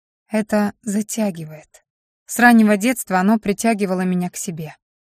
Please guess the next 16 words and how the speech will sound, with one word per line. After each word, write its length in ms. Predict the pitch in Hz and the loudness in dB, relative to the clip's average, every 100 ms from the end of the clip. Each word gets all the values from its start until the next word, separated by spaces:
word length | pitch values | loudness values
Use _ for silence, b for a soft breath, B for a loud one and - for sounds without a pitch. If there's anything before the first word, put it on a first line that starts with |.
| _ | _
Я 180 | - 247 | 2 4
напомнила 580 | 262 254 311 277 214 202 | 4 4 4 4 6 4
Бьянке 560 | 175 190 254 226 202 190 | 2 2 4 2 2 0
о 40 | |
внезапной 560 | 185 196 208 247 202 190 | 0 0 0 0 0 0
смерти 480 | - 214 226 - | 2 2 2 -2
Донны 420 | 196 180 220 196 185 | -2 0 0 0 -2
Граначи 640 | 190 190 208 233 - 190 _ _ _ | -2 0 0 0 -4 -10 _ _ _
и 100 | - | -2
рассказала 560 | 226 - 233 233 269 214 | -2 0 0 2 2 2
о 40 | |
страхе 420 | 196 233 226 214 | 0 0 0 0
Джулии 540 | 196 185 233 208 165 160 | -4 -2 0 0 -2 -6
перед 280 | 190 180 170 | -6 -6 -4
графом 420 | 185 170 185 175 | -4 -4 -4 -6
Арсаго. 540 | 175 - 160 151 151 | -6 -8 -10 -12 -16